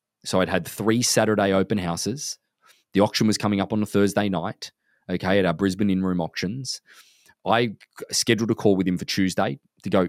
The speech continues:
"Gary, I've called through everybody, which was only two people. I've still got those buyers there, okay?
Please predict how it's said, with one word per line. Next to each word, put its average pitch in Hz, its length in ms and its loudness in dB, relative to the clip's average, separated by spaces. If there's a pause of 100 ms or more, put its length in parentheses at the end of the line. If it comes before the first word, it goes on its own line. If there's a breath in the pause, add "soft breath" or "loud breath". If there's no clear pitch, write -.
(120)
"Gary, 95 200 4
I've 87 100 -2
called 98 220 -2
through 87 140 -2
everybody, 92 340 0
which 85 160 -6
was 80 100 -4
only 90 180 0
two 87 160 -2
people. 82 460 -6
I've 80 100 -8
still 110 160 0
got 107 120 0
those 90 140 -4
buyers 85 360 0
there, 123 340 -4 (460)
okay? 90 340 -2